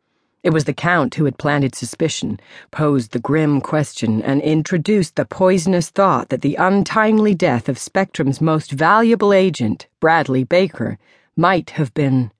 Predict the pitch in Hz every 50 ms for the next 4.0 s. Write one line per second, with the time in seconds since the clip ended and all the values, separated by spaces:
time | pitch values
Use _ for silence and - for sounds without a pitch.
0 | _ _ _ _ - - 117 113 110 117 127 139 131 123 117 - - - - -
1 | - - - _ _ _ _ _ _ _ - 160 - - - - - - 131 135
2 | 131 135 - - 151 - - - 156 120 165 156 - - - - - - - 90
3 | - 113 - - 127 165 185 165 123 85 - - - - - - - - -